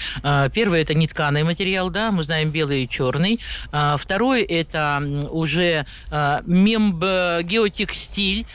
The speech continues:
который используется для дренажных, э, всяких канав. А, а вот, э, третий — это как раз мембранный материал.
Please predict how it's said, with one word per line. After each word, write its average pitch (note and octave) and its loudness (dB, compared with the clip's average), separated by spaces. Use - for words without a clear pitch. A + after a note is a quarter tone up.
который G#3+ 0
используется G3+ 0
для F#3 0
дренажных, F#3 0
э, F3+ 0
всяких F3 -4
канав. F3+ 0
А, D#3+ 0
а D#3+ 2
вот, F3 0
э, F#3 0
третий — G#3 -2
это G#3 -2
как G3+ -4
раз G#3 -2
мембранный A3 2
материал. D3 -2